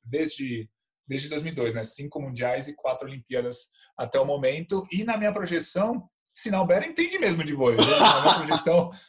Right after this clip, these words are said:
<laughs> tô brincando, o cara é capitão. A minha projeção também é o Brasil ganhando ouro, então acho que, porque o, o Brasil ganhou ouro na consistência.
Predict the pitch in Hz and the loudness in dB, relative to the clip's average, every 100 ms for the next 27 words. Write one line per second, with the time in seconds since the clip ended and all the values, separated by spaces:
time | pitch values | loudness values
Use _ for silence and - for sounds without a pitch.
0 | - - 170 170 - - - - 139 139 | -20 -8 0 0 0 -6 -14 -2 0 2
1 | 180 - 123 110 107 120 127 139 151 - | 0 2 2 2 -2 -2 -2 -2 -6 -6
2 | 131 120 _ 135 127 117 - _ _ - | -8 -8 _ 2 2 2 -4 _ _ -4
3 | 127 135 143 143 135 139 156 143 143 139 | -2 0 -2 -4 -2 0 0 0 0 0
4 | 147 135 139 147 143 165 147 123 135 135 | 0 -2 -4 -4 -4 -2 0 0 0 -4
5 | 127 127 127 123 - - 131 120 110 _ | -4 -4 -2 -6 -10 -12 -10 -10 -12 _
6 | 160 165 175 170 170 170 160 156 160 156 | -8 0 2 2 0 -2 -2 -2 -2 -2
7 | 180 196 175 147 170 175 175 180 202 185 | -2 -2 0 0 0 0 -2 -4 -4 -6
8 | - - 185 180 - 107 | -6 -4 -2 -2 -2 -6